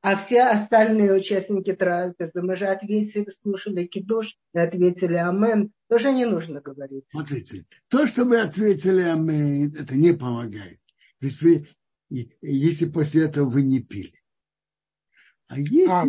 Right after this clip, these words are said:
Speaker 1: ага.
Speaker 2: а если пили, то, то возможно, что тоже не надо говорить.
Speaker 1: Мгм.
Speaker 2: Если
Speaker 1: Хорошо.
Speaker 2: пили. Если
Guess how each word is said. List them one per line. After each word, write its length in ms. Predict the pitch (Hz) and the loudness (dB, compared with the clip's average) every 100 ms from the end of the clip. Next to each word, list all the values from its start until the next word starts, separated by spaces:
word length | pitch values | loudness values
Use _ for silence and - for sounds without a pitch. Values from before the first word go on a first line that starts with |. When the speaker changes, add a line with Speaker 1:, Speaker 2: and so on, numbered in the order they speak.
| 247 285 | -4 -8
Speaker 1:
ага. 340 | 165 165 160 - - | -8 -8 -12 -16 0
Speaker 2:
а 80 | 156 | 0
если 680 | 156 277 262 - 262 285 - | 4 4 4 2 2 2 -2
пили, 680 | 453 494 494 415 330 302 311 | -14 -8 -4 0 0 -2 -8
то, 240 | - 254 240 _ _ _ _ _ | -8 -8 -10 _ _ _ _ _
то 120 | 254 269 | -4 -2
возможно, 540 | 240 202 247 180 175 | -4 -2 -4 -2 -4
что 200 | 151 175 | -4 -6
тоже 280 | 160 135 113 | -4 -6 -4
не 120 | 113 | -6
надо 300 | 101 92 87 | -8 -12 -18
говорить. 280 | 87 87 - _ _ _ _ 180 | -20 -20 -20 _ _ _ _ -10
Speaker 1:
Мгм. 440 | 180 165 175 - - | -8 -8 -12 -18 -6
Speaker 2:
Если 260 | 208 - 180 | -4 -4 -6
Speaker 1:
Хорошо. 300 | 214 220 233 - | -2 -2 -2 -8
Speaker 2:
пили. 100 | 196 _ _ _ _ _ _ _ _ _ _ _ _ | -20 _ _ _ _ _ _ _ _ _ _ _ _
Если 160 | 190 | 2